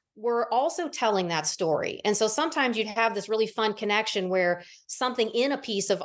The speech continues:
art, s-, let's say focus on painting, or it could be a material culture, you know, it said something about the community, or there was something in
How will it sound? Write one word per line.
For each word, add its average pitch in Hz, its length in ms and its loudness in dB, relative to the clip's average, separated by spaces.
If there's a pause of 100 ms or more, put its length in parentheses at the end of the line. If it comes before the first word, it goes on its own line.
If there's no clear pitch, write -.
art, 170 320 0
s-, - 340 -8
let's 220 300 2
say 196 160 2
focus 190 360 -2
on 156 140 -2
painting, 165 640 0 (240)
or 359 320 2
it 269 100 -2
could 285 140 -4
be 269 120 0
a 247 40 0
material 226 460 0
culture, 208 560 0 (340)
you 233 120 -4
know, 214 120 2
it 233 160 -2
said 294 180 2
something 285 320 0
about 240 220 0
the 220 100 -4
community, 220 600 0
or 208 140 2
there 226 140 2
was 214 160 -2
something 277 340 -2
in 226 500 0